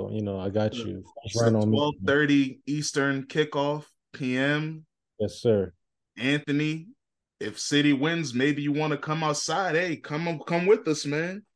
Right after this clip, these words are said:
Speaker 2: But, uh, what are you guys thinking about this match? This is gonna be Thomas Tuchel's debut with Bayern. Um, it's gonna be a very intense match. As you guys know, he used to coach Dortmund.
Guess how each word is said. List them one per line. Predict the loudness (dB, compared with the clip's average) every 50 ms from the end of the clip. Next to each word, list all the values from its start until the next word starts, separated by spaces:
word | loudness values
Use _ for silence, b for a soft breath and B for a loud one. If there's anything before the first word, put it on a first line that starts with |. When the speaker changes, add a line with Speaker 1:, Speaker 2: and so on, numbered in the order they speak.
| _ _ _ _ _ _ _ _ _ _ _ _ _ _ _ _ _ _ _ _ -6
Speaker 2:
But, | -2 2 2 4 4
uh, | 6 6 4 4 2 2 -2 -6
what | -6 -2 0 0 0
are | 0
you | -2 -2
guys | 0 0 2 2 0 -2 -4 -4
thinking | -2 -2 -2 -2 -2 -4
about | -4 -4 -2 -4 -4 -4 -6
this | -6 -6 -6 -4 -4
match? | -4 -4 -4 -4 -6 -8 -6 -4
This | -4 -4 -2
is | -4 -6 -6
gonna | -4 -4 -2 -2 -2
be | -2 -2 -2 -2 -4 -6
Thomas | -6 -4 -2 -2 0 0 0 -2 -4 -6 -10 -12 -6
Tuchel's | -2 -2 -2 -2 0 0 0 2 2 0 -2 -6 -8
debut | -6 -4 -4 -2 -4 -4 -2 0 2 2 2 2 0 -2 -6 -10 _ _ _ _ _ _ _ -10
with | -10 -10 -10 -6 -4
Bayern. | -2 0 0 2 2 2 2 2 2 0 -2 -4 -8 -12 _ _ _ _ _ _ _ _ _ -12
Um, | -10 -8 -6 -6 -6 -6 -8 -8 -10 -10 -14 -16 _ _ _
it's | _ -14 -12 -10
gonna | -8 -4 -2 -2 -2 0
be | 0 2 2 4 4
a | 2 0 -2 -6 -12 -10
very | -4 0 2 4 4 4 2
intense | 2 0 -2 -4 -4 -4 -4 -4 -4
match. | -2 -2 0 0 -2 -2 -2
As | -4 -2 -2 -2
you | -2 0
guys | 0 0 0 2 2 0 -2 -2 -4
know, | -2 -2 0 0 -2
he | -2 -2
used | -2 -4 -4 -4 -4 -6
to | -8
coach | -6 -2 -2 -2 -2 -2 -4 -6 -4
Dortmund. | -2 0 0 0 0 0 0 0 0 -2 -4